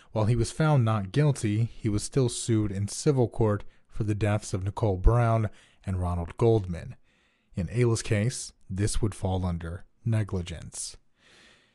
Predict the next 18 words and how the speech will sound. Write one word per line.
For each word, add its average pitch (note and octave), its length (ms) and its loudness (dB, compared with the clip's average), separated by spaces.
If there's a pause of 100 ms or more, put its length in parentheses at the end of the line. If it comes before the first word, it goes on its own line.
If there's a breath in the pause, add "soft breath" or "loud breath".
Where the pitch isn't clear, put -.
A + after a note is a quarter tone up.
(160 soft breath)
If G#2+ 140 -2
the C3+ 100 2
suit C#3 300 2
were B2+ 200 4
to D3 80 2
go C3 200 6
through, B2 560 4
Ayla's G#2 360 -2
mother A#2 380 2
would G#2 220 -2
be G#2+ 160 -2
up A#2+ 180 -2
for G#2+ 300 0
some C#3+ 200 0
kind C3+ 220 2
of A#2 80 -2
financial A2+ 600 -2
compensation, G#2 1040 0